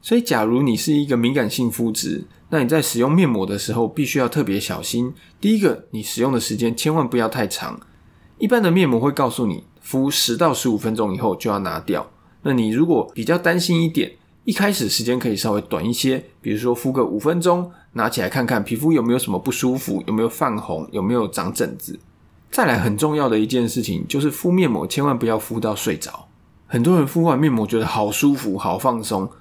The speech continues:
然后就睡着了。第一个，面膜如果敷太久，面膜里面本身的成分可能会刺激皮肤。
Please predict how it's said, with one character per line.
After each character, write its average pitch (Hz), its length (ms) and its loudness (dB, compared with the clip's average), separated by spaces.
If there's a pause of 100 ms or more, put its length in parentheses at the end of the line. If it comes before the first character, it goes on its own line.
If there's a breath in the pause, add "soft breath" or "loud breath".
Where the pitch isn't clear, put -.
(160 loud breath)
然 107 120 -4
后 107 60 0
就 107 100 -2
睡 107 200 -2
着 71 220 -8
了。 - 200 -10 (600 soft breath)
第 214 140 2
一 214 60 4
个， 165 120 4
面 185 180 4
膜 120 160 4
如 143 120 4
果 127 120 2
敷 131 180 -2
太 131 180 0
久， - 340 -6 (180)
面 208 120 4
膜 123 140 6
里 110 140 2
面 147 180 2
本 95 200 -2
身 175 140 0
的 165 80 2
成 107 240 -2
分 117 140 2
可 95 100 -8
能 95 100 -8
会 113 120 0
刺 117 220 -2
激 117 160 0
皮 101 200 -4
肤。 123 320 -2